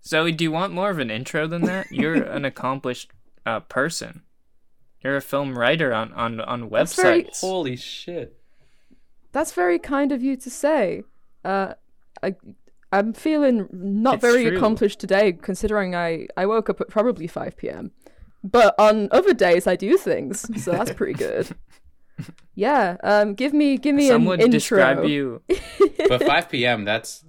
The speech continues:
Speaker 3: that's like, uh, nine A M here, so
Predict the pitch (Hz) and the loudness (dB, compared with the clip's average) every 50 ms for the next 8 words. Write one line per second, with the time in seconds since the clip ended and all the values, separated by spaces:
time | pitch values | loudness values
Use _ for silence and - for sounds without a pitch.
0 | - 117 110 110 123 120 - - - 123 110 104 95 - - 107 95 95 95 92 | -14 -6 -2 -2 -2 -2 -6 -10 -6 -4 -2 -2 -4 -4 -6 -4 -2 -2 -2 -2
1 | 92 90 92 98 - - _ - _ _ - _ - _ _ _ - - _ - | -2 -4 -6 -6 -10 -14 _ -20 _ _ -20 _ -20 _ _ _ -20 -20 _ -18
2 | 92 92 95 101 98 95 92 90 87 90 90 104 107 101 - - - - - - | -14 -14 -12 -12 -10 -12 -12 -12 -14 -16 -14 -14 -14 -14 -14 -16 -18 -18 -16 -16
3 | 58 60 - | -16 -18 -20